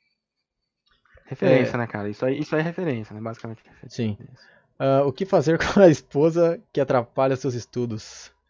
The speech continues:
Speaker 2: Ah, cara.
Speaker 1: Rapaz, paga uma, uma, uma viagem aí.
Speaker 2: Paga uma viagem pra <laughs> cara, é,
Speaker 1: <laughs>
Speaker 2: sei lá, eu acho que isso é desculpa também, Yuri. É, falando assim, eu acho que isso é desculpa. Eu, nós temos um amigo em comum,
Speaker 1: Cara.
Speaker 2: o Bob.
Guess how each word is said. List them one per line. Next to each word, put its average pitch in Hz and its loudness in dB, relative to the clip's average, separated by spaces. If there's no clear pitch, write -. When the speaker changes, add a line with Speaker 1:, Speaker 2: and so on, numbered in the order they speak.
Speaker 2:
Ah, 143 6
cara. 104 -4
Speaker 1:
Rapaz, 156 -8
paga 147 -6
uma, 190 -6
uma, 202 -6
uma 185 -8
viagem 143 -2
aí. 120 -6
Speaker 2:
Paga 135 -2
uma 156 -2
viagem 147 6
pra 135 -2
<laughs> - -6
cara, 135 6
é, 123 0
Speaker 1:
<laughs> 120 -8
Speaker 2:
sei 156 2
lá, 131 2
eu 131 2
acho 135 0
que 156 -6
isso 135 -6
é - 0
desculpa 139 -8
também, 131 -8
Yuri. 147 -4
É, 113 -4
falando 117 -6
assim, 117 -10
eu 117 -6
acho 117 -12
que - -20
isso - -8
é - -8
desculpa. 127 -10
Eu, 123 -4
nós 139 0
temos 127 -8
um 123 -4
amigo 120 -4
em 123 -6
comum, 165 -2
Speaker 1:
Cara. 110 -4
Speaker 2:
o 131 -8
Bob. 131 0